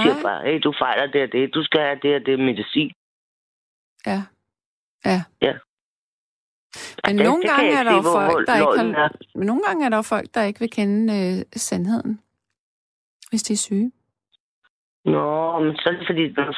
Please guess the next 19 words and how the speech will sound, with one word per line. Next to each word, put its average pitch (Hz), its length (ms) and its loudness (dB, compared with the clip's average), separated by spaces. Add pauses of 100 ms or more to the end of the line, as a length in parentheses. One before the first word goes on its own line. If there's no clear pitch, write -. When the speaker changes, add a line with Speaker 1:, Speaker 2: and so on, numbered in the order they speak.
(100)
Speaker 1:
fejler 139 200 -2
noget 143 240 2
andet, 135 160 -4
end 139 100 -4
jeg 123 80 2
har - 200 -4
fejlet. 127 360 -4 (520)
Speaker 2:
Mm. 220 380 -4 (1000)
Speaker 1:
Ja, 143 180 0
fordi 135 200 0
jeg 156 100 4
havde 165 140 0
tuberkulose. 123 720 -2 (1040)
Altså, 135 180 -4
der 170 60 0
var 160 140 -2
kun 143 220 -2 (120)
én - 60 -2
vej. - 220 -2